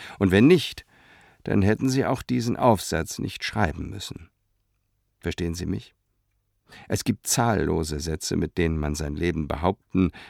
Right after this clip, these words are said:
einen Dienstposten erobern und ihn verteidigen kann. Sätze, die am Ende in gesammelte Werke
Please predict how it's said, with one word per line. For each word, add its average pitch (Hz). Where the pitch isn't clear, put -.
einen 78
Dienstposten 95
erobern 87
und -
ihn -
verteidigen -
kann. 78
Sätze, 117
die 113
am 78
Ende 117
in 85
gesammelte 85
Werke 92